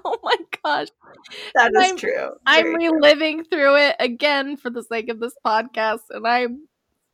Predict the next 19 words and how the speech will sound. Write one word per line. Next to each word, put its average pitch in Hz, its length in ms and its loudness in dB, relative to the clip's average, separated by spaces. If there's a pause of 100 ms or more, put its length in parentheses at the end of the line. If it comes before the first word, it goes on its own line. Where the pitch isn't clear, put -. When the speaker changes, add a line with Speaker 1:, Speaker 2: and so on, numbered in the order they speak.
(120)
Speaker 1:
st-, - 380 -20
it 220 200 -4
still 208 280 -4
gets 269 320 -2
me. 339 280 -2 (300)
I 196 160 2
don't 262 160 0
know 269 160 -2
what 269 160 -4
it 277 140 -6
is. 320 240 0
I've 233 160 -2
become 233 280 -6
a 233 60 -8
super 247 320 -8
big 247 240 -6
crybaby. 269 720 0 (840)
But, 269 320 -2
um, 294 540 -2